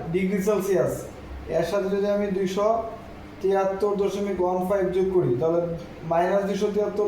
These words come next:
দশমিক ওয়ান পাঁচ প্লাস দুইশো তিয়াত্তর দশমিক ওয়ান পাঁচ ইকুয়ালস টু কী হবে? জিরো কেলভিন। তো এই দুইটা টেম্পারেচার আমরা অলওয়েজ মনে রাখবো, যে পরম শূন্য তাপমাত্রা হচ্ছে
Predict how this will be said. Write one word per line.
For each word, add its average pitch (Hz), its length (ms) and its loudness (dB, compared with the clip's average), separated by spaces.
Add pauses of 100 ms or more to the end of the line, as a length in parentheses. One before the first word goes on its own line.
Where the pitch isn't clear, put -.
দশমিক 196 340 -2
ওয়ান 196 220 0
পাঁচ 226 200 6 (600)
প্লাস 196 280 6 (100)
দুইশো 214 260 0
তিয়াত্তর 202 380 0
দশমিক 185 260 0
ওয়ান 170 180 0
পাঁচ 170 120 0 (100)
ইকুয়ালস 190 280 0
টু - 80 -8
কী 190 120 2
হবে? 156 160 2 (540)
জিরো 190 240 4
কেলভিন। 147 340 2 (420)
তো 180 60 -2 (140)
এই 190 140 6
দুইটা 208 260 6 (200)
টেম্পারেচার 202 540 0
আমরা 196 220 0
অলওয়েজ 190 320 4
মনে 202 200 0
রাখবো, 196 260 2 (720)
যে 180 80 4 (100)
পরম 202 220 2 (100)
শূন্য 196 180 -4 (120)
তাপমাত্রা 185 420 0
হচ্ছে 180 160 0